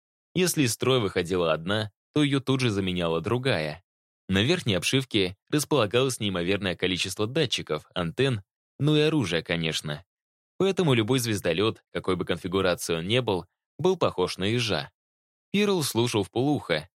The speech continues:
очарованный зрелищем удаляющейся Земли. Вначале планета была огромной, потом становилось всё меньше, стали различаться материки.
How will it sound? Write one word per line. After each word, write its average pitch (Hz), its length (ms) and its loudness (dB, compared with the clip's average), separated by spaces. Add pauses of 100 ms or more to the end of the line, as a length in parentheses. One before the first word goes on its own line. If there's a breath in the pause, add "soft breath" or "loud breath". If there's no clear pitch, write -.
(200)
очарованный 143 520 2
зрелищем 104 500 0
удаляющейся 87 640 -2
Земли. 101 500 -2 (440)
Вначале 139 420 2
планета 113 440 0
была 90 280 2
огромной, 95 580 -2 (360)
потом 185 260 0
становилось 92 540 0
всё - 160 -2
меньше, 92 540 0 (440)
стали 196 260 2
различаться 104 640 0
материки. 95 720 -4